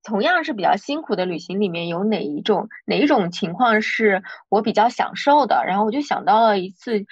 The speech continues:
就十三岁的时候，我跟我外公去西双版纳的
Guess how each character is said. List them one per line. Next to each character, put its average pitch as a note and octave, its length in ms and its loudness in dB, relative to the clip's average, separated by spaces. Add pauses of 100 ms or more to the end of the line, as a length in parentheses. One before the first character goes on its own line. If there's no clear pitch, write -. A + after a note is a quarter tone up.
(240)
就 B3 140 -2
十 G#3 180 -2
三 D4+ 240 0
岁 E4+ 180 0
的 G3 140 0
时 - 180 -8
候， E3 220 -4
我 D3 80 -6
跟 G3+ 140 0
我 F3+ 120 2
外 G3 220 4
公 A#3+ 180 -4
去 A#3 140 -8
西 A3+ 160 -10
双 B3+ 160 -4
版 - 160 -4
纳 C4+ 180 0
的 F3 240 -2